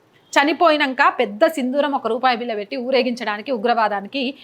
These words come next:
ఈ రోజు భారత ప్రభుత్వం సన్నద్ధమైంది. ఇందులో సక్సెస్ అవ్వాలి, విజయవంతం అవ్వాలి, చరిత్రలో లిఖించే రోజులు రావాలి. ఉగ్రవాదంతో పెట్టుకున్న దేశాన్ని భారత్ సమూలంగా నాశనం చేసింది. ఈ రోజు ప్రపంచ దేశాలు ఉగ్రవాద బెడద నుంచి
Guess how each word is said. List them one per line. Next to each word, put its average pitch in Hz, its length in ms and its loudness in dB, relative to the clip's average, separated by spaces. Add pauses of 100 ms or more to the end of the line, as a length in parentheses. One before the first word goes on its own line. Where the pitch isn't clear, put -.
(180)
ఈ 294 180 6
రోజు 277 320 4
భారత 233 400 0
ప్రభుత్వం 220 360 -10
సన్నద్ధమైంది. 214 580 -4
ఇందులో 214 240 -8
సక్సెస్ - 420 0
అవ్వాలి, 240 360 0 (240)
విజయవంతం 311 640 2
అవ్వాలి, 262 420 -2 (240)
చరిత్రలో 370 400 2
లిఖించే 349 520 0
రోజులు 277 380 4
రావాలి. 262 440 0 (280)
ఉగ్రవాదంతో 349 920 2
పెట్టుకున్న 320 520 -6
దేశాన్ని 311 520 -6
భారత్ 277 600 0 (300)
సమూలంగా 370 540 2
నాశనం 285 420 -4
చేసింది. 277 300 -8
ఈ - 20 -4
రోజు 277 220 -4
ప్రపంచ 349 440 -4
దేశాలు 330 440 -2
ఉగ్రవాద 302 460 0
బెడద 277 280 -4
నుంచి 269 480 -4